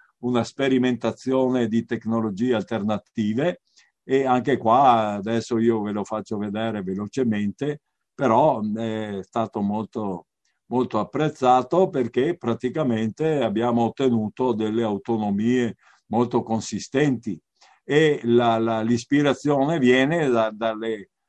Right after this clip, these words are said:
da queste, da queste merlature che vengono fuori dalla città di Limone,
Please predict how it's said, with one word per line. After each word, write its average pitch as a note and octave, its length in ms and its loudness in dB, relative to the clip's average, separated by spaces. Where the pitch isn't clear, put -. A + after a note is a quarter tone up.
da - 180 -10
queste, C3+ 960 0
da A2+ 200 -4
queste D3 340 -2
merlature B2+ 840 4
che A2 180 0
vengono B2+ 500 2
fuori C3+ 340 2
dalla G#2 320 -4
città C3 380 2
di A#2+ 160 4
Limone, D3 760 4